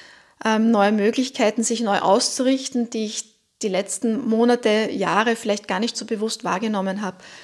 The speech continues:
Denn wenn ich mir überlege, wie verbringe ich sonst die besinnliche Vorweihnachtszeit, meistens mit viel Stress. Und durch diese neuen Maßnahmen, die die Regierung anordnet, sind wir doch gezwungen, von vielen Freizeitaktivitäten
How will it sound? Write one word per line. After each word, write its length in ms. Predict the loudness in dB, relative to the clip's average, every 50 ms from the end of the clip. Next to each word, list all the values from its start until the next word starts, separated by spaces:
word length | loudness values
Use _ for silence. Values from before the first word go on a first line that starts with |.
| -20 -20 -14 -6
Denn 120 | -2 0 2
wenn 120 | 2 2
ich 120 | 2 2 4
mir 100 | 2 4
überlege, 520 | 4 4 2 4 4 4 6 6 6 4
wie 100 | 4 2
verbringe 400 | 0 0 -2 -2 0 2 4 4
ich 120 | 4 2
sonst 320 | 2 2 2 2 0 -2 -8
die 60 | -6
besinnliche 580 | -4 -2 -2 2 2 2 4 4 2 0 0 -4
Vorweihnachtszeit, 1160 | 0 4 2 4 4 4 2 4 2 2 0 -2 -10 -10 -12 -8 -4 0 2 2 2 2 0
meistens 480 | -4 -2 -2 -2 -2 -2 -4 -4 -4 -4
mit 200 | -4 -6 -6 -6
viel 180 | -8 -8 -4
Stress. 480 | -4 -6 -6 -4 -4 -2 -2 -2 -2 -4 -6 -10 -20 -20 -20 -20 -20 -20 _ _ _ -20 _ -10
Und 180 | -10 0 0
durch 100 | 0 0
diese 240 | 2 0 2 2 4
neuen 280 | 4 4 4 4 4 4
Maßnahmen, 680 | 4 4 4 2 2 2 0 0 2 2 2 0 0
die 80 | -2 -2
die 100 | -2 -2
Regierung 560 | -2 -4 -8 -6 -2 -2 0 0 0 -2 -4 -8 -14 _ _ _ -4
anordnet, 640 | -2 0 0 2 2 4 4 4 4 2 0 0
sind 180 | 0 -2 0 0
wir 60 | 0
doch 260 | 0 0 -2 -2 -2
gezwungen, 680 | -6 -6 -4 -4 -2 2 2 4 4 6 4 4 2 0 -8 -20 -20 -20 -20 _ _ _
von 180 | -8 -6 -6 -4
vielen 300 | 0 0 2 4 4 4
Freizeitaktivitäten 1300 | 4 2 0 0 0 0 0 -4 -2 -2 -2 -4 -4 -4 -10 -8 -8 -6 -4 -6 -6 -4 -4 -4 -4 -4